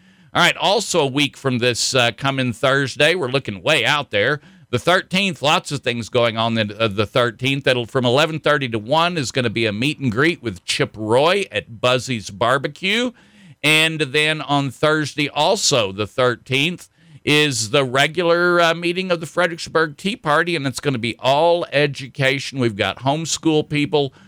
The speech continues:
homeschool speaker, and then, uh, Texas Public Policy Foundation's, um, a local expert on K through twelve education, on policy, will be speaking, and they're gonna be talking about possible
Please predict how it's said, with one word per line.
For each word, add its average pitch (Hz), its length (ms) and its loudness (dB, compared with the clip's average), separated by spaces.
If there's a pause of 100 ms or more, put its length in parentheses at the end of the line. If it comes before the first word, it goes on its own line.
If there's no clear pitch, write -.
(200)
homeschool 170 560 2
speaker, 160 760 0
and 127 340 0
then, 127 340 0
uh, 117 140 2
Texas 151 440 -6
Public 143 360 -2
Policy 160 440 0
Foundation's, 139 920 0 (960)
um, 123 500 2 (120)
a 117 160 4
local 143 560 0 (100)
expert - 640 -2
on 123 280 0
K 147 220 0
through 139 220 -6
twelve 135 360 0
education, 135 720 -2 (340)
on 110 160 0
policy, 151 720 0 (800)
will 165 220 4
be 143 180 0
speaking, 160 600 0
and 131 320 0
they're 131 60 0
gonna 127 140 2
be 127 80 -4
talking 135 440 -2
about 120 380 0
possible 120 640 -2